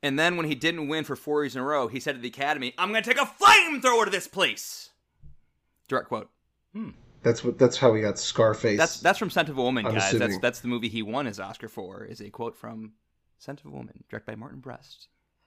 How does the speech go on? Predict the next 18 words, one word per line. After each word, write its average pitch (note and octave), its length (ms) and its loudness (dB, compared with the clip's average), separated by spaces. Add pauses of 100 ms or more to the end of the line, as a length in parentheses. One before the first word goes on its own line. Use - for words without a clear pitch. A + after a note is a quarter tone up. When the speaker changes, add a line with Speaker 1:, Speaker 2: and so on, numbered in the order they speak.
(140)
Speaker 1:
nineteen A#2+ 240 -18
ninety-two, B2+ 520 -16 (760)
co-starring B2+ 320 -14
Philip C3 200 -16
Seymour C3 180 -14
Hoffman. A#2+ 360 -20 (680)
Speaker 3:
About B2+ 180 12
as C3 80 10
Speaker 1:
Um, C3+ 80 8
Speaker 3:
exciting A#2+ 400 8
as G#2+ 100 2
your G#2+ 80 -2
description. G#2 480 -6 (260)
Speaker 1:
<laughs> - 1000 -20
I - 80 -12
like G#3+ 80 -10
the - 80 -14
movie. F2 220 -14